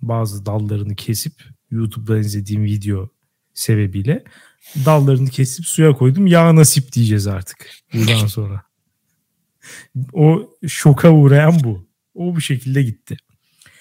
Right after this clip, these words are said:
Ee, bir tane sevgili dişinin bana verdiği bir hediye,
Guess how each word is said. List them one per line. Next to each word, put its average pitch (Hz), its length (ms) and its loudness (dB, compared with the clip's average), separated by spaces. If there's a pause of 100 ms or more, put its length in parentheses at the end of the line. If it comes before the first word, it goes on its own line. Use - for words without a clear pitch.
(440)
Ee, 131 400 2
bir 196 100 0
tane 202 280 0
sevgili 165 560 0
dişinin 165 500 2
bana 143 220 0
verdiği 131 420 -2
bir 131 140 -4
hediye, 110 600 -2